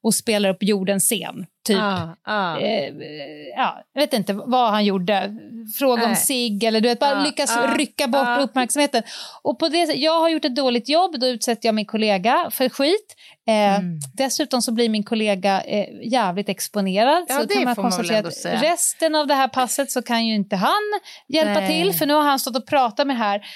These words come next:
Speaker 1: Nej, det, det var bara Ljungdahl för helvete. Det är ju,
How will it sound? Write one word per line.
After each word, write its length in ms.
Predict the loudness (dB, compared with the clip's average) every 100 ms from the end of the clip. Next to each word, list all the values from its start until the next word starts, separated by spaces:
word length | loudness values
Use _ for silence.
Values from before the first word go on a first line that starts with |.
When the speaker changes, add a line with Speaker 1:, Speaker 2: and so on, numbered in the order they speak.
| -18 -8
Speaker 1:
Nej, 120 | -2 0
det, 140 | -2
det 300 | -2 0 0
var 200 | 2 2
bara 280 | 2 0 0 -6 _ _ _ _ -14
Ljungdahl 580 | -8 -4 -4 0 0
för 140 | 0 -4
helvete. 800 | -2 0 0 0 -2 -4 -2 -2
Det 100 | 0
är 160 | 0
ju, 60 | 0